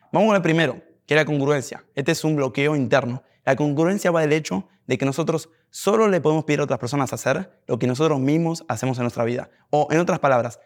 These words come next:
como uno compra, uno vende. Si vos te tomas mucho tiempo en tomar la decisión de compra, lo tenés que pensar, tenés que comparar precios, buscas precios más baratos, pones todos estos obstáculos en la venta a la hora de comprar,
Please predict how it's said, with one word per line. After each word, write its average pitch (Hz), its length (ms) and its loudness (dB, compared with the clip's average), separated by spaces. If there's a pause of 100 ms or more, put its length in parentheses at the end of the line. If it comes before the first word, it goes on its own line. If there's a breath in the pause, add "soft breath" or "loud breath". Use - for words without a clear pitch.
(160 soft breath)
como 160 200 2
uno 208 180 0
compra, 190 600 -2
uno 160 240 2
vende. 123 380 -2 (180)
Si - 160 -2
vos - 200 0 (120)
te 131 100 -2
tomas 156 200 0
mucho 165 240 -2
tiempo 127 460 -2
en 120 80 -2
tomar 127 160 0
la 139 60 2
decisión 127 300 -2
de 127 60 0
compra, 120 300 -4 (180 soft breath)
lo 127 120 0
tenés 131 160 0
que - 100 0
pensar, 123 440 -2 (200 soft breath)
tenés 131 200 0
que 127 80 -2
comparar 120 320 2
precios, 120 340 -2
buscas 147 260 -2
precios 143 200 -2
más 131 100 0
baratos, 123 400 -2 (160 soft breath)
pones 156 220 0
todos 185 180 -2
estos 147 240 -4
obstáculos 123 640 -2
en 123 100 -4
la 120 80 2
venta 131 500 0
a 123 100 -4
la 123 80 0
hora 156 100 2
de 143 60 0
comprar, 127 500 -2